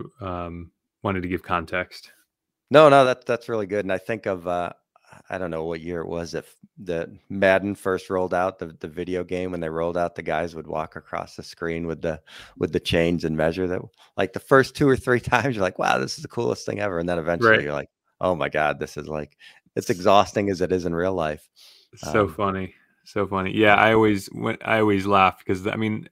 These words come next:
Speaker 1: the yard measure-, the measurement of a yard i-, in and of itself is, is so imprecise, right? I mean, it's,
Speaker 2: Mm-hmm.
Speaker 1: it's, um, surgery with a, with a machete instead of a scalpel.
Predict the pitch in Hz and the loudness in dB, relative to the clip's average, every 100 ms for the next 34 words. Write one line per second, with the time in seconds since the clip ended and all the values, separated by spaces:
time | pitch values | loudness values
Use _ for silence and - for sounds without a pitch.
0 | - 110 104 104 107 117 117 104 101 101 | -2 0 2 4 6 8 6 4 -2 -2
1 | 104 101 - 107 120 127 127 117 104 98 | -2 -6 -6 -4 -2 0 -2 -2 0 -2
2 | 95 101 107 104 95 98 104 104 107 104 | 2 2 4 2 -2 -6 -10 -10 -8 -6
3 | 98 92 - 104 101 - 92 82 - - | -6 -8 -6 -2 -2 -4 -12 -12 -18 -10
4 | 107 92 85 - 95 95 92 - 87 - | -8 -8 -8 -6 -6 -6 -8 -10 -12 -10
5 | - - - 113 98 92 98 104 104 95 | -10 -12 -20 -14 -8 -6 -8 -10 -8 -6
6 | 90 87 90 87 _ _ _ _ 98 90 | -8 -10 -14 -16 _ _ _ _ -8 -8
7 | - 107 95 90 87 - 110 104 98 95 | -8 -6 -6 -6 -10 0 2 2 2 0
8 | 90 90 90 90 92 92 92 92 - 98 | -2 -4 -4 -8 -8 -8 -6 -10 -4 -2
9 | 90 90 92 95 87 95 90 90 - 98 | -2 -6 -10 -14 -10 -8 -8 -10 -8 -6
10 | 95 - 101 95 | -6 -8 -12 -14